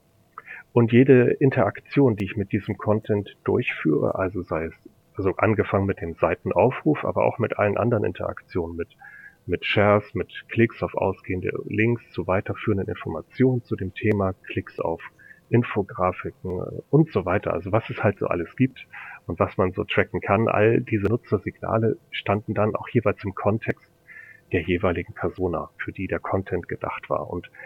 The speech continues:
das, ähm, wurde dann gesammelt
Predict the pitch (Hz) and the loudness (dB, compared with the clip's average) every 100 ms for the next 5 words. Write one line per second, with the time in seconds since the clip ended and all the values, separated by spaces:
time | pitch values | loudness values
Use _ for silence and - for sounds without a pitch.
0 | - - 95 - - - - - - - | -20 -4 -4 -4 -10 -12 -8 -8 -6 -10
1 | - _ _ - 165 - 143 _ - 107 | -16 _ _ -20 -20 -18 -20 _ -6 -4
2 | 98 95 87 90 82 85 120 226 | -2 -2 -4 -4 -2 0 0 -2